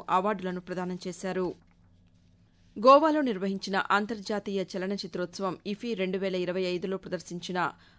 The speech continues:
ఆంధ్రప్రదేశ్ శకటానికి మొదటి బహుమతి లభించిందని రాష్ట్ర చలనచిత్ర, టీవీ, నాటకరంగ అభివృద్ధి సంస్థ మేనేజింగ్ డైరెక్టర్ కెఎస్ విశ్వనాథన్ తెలిపారు.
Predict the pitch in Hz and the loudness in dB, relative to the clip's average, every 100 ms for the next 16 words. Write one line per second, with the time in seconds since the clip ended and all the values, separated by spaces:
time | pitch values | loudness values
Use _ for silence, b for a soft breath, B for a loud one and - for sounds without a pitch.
0 | B 190 226 240 208 196 196 185 170 180 | B 4 4 2 -2 -4 -2 -6 -6 -2
1 | 180 190 208 170 185 202 233 208 190 196 | -2 -2 -4 -4 -2 -2 -2 -4 -4 -6
2 | 185 185 175 196 185 175 180 190 170 B | -4 -2 -2 -4 -8 -6 -2 -2 -4 B
3 | B B 170 220 254 262 214 196 196 220 | B B 2 2 2 -2 -6 -2 -2 -4
4 | 202 - 190 226 - - 226 220 240 - | -6 -2 -2 -4 -8 -6 -4 -4 -6 -4
5 | 185 190 214 202 190 175 170 202 190 196 | -2 -2 -4 -4 0 0 0 -6 -8 -8
6 | 185 180 185 175 180 196 185 180 180 170 | -8 -8 -6 -4 -2 -4 -6 -6 -6 -6
7 | - 170 B B B - 247 247 254 - | -6 -6 B B B -4 0 2 0 -4
8 | 180 - 208 196 175 170 185 175 190 185 | -8 -6 -4 -2 -4 -6 -6 -6 -2 0